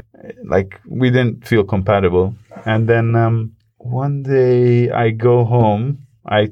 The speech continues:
open my computer, see who else has applied, and I see this name, Kelvin Kelly, has applied ninety seconds ago. So I said, "Let me freak this guy out, you know, let me open his C V and call him straight away ninety seconds after he applied." So I call him,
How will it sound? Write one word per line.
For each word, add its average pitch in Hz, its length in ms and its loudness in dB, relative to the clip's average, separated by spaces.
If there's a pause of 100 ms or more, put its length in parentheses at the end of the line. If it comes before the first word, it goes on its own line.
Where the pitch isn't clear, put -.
(120)
open 123 280 2
my 113 140 0
computer, 104 640 -2
see 113 260 -4
who 110 180 2
else 104 160 2
has 104 100 -8
applied, 104 540 0 (140)
and 107 540 0
I 104 120 2
see 110 260 -2
this 101 360 -6
name, 98 400 -2
Kelvin 104 400 0
Kelly, 95 560 0
has 98 340 -4
applied 95 400 -2
ninety 98 380 -2
seconds 95 420 -4
ago. 87 380 -2
So - 160 -2
I - 20 4
said, 104 220 -2
"Let 110 100 0
me 110 100 -2
freak 98 280 -2
this 95 180 -4
guy 92 240 2
out, 90 220 2
you 85 80 -6
know, 87 280 -4
let 95 120 -2
me 92 100 0
open 98 280 -2
his 92 180 -4
C 98 140 -2
V 98 100 -2
and 92 160 -2
call 107 180 0
him 95 160 -2
straight 95 260 0
away 98 160 4
ninety 95 280 0
seconds 95 340 -4
after 92 280 -2
he 101 60 -4
applied." 101 360 -8
So 107 260 -6
I 101 140 -4
call 127 300 0
him, 98 200 -4